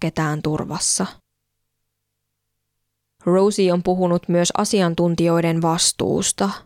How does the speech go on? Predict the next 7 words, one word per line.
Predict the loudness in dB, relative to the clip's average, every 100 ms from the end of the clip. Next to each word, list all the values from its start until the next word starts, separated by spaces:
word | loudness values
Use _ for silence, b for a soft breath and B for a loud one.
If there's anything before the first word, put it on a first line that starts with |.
| _ _ _ _ _ _ _ _ _ _ _ _ _ _ _
Lähisuhdeväkivaltaa | 0 2 4 2 2 0 0 0 2 0 0 0
kokenut | 0 -2 0 0 -2 -2
ei | 2 2 2
välttämättä | 2 0 -2 -2 -2 -2
itse | -2 -2 -4 0
täysin | 0 0 0 0
tiedosta | 2 0 -2